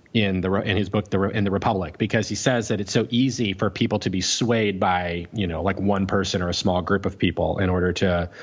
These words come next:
in order to, you know, kind of, you know, they just get rallied into one position and then they get rallied to the other side. I mean,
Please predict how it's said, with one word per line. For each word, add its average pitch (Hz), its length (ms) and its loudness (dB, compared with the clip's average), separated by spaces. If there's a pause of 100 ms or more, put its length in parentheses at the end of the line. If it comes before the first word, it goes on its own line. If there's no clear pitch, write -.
(800)
in 101 120 4
order 90 220 2
to, 85 280 0
you 90 80 2
know, 85 160 0
kind 95 220 0
of, 90 160 -4 (100)
you 95 180 0
know, 82 60 -4
they 92 120 2
just 90 160 -2
get 98 140 2
rallied 101 380 0
into 98 200 -2
one 95 180 0
position 113 460 0
and 101 120 0
then 98 60 0
they 95 80 0
get 110 160 0
rallied 104 420 2
to 107 60 -2
the 113 100 2
other 131 160 2
side. 87 340 -2
I 95 40 0
mean, 98 300 0